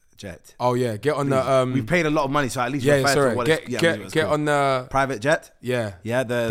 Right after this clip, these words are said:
Speaker 1: the
Speaker 2: eighth best jet, 'cause you couldn't afford the one that had the, um, so how does it feel to get on one like
Speaker 1: Have
Speaker 2: that?
Speaker 1: you been on a B J?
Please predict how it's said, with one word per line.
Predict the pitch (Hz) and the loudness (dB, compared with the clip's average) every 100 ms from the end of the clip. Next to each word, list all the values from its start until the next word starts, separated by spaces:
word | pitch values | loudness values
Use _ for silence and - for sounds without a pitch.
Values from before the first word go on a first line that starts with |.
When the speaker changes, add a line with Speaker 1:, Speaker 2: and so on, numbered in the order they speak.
| 160 | 0
Speaker 1:
the | |
Speaker 2:
eighth | 165 - - | 0 0 0
best | 139 107 - - | -2 -2 -14 -6
jet, | 147 127 | -4 -4
'cause | - 127 | -4 -6
you | 113 | -6
couldn't | 131 123 | -6 -6
afford | 110 127 120 | -6 -6 -4
the | |
one | 123 120 | -4 -4
that | 117 | -6
had | 123 104 | -8 -8
the, | 117 110 107 - - - - - | -6 -6 -8 -12 -14 -16 -16 -6
um, | 120 117 110 | -4 -4 -6
so | - 127 113 - | -2 -2 -2 0
how | 143 | 0
does | 151 143 | 0 -2
it | |
feel | 127 143 | -6 -6
to | 139 | -6
get | 139 | -6
on | 135 | -4
one | 135 | -4
like | 135 | -6
Speaker 1:
Have | 139 | -8
Speaker 2:
that? | 143 | -10
Speaker 1:
you | |
been | 151 190 | -10 -10
on | |
a | 117 | -12
B | 175 | -14
J? | 98 | -16